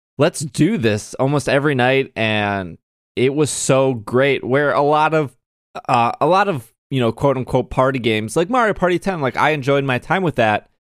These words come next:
but that was kind of like, uh, maybe two times, and it was like, "Okay, I got all the mileage I could out of this,"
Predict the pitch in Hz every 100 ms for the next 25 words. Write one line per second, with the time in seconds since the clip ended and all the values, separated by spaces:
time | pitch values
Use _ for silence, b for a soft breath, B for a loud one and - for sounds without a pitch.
0 | _ - 151 156 165 175 147 135 131 123
1 | 127 117 107 - _ _ - 131 151 151
2 | 135 170 160 135 127 131 120 110 117 107
3 | 110 110 104 - - 117 120 131 123 117
4 | 113 110 104 113 117 117 110 101 - 127
5 | 127 131 147 160 190 -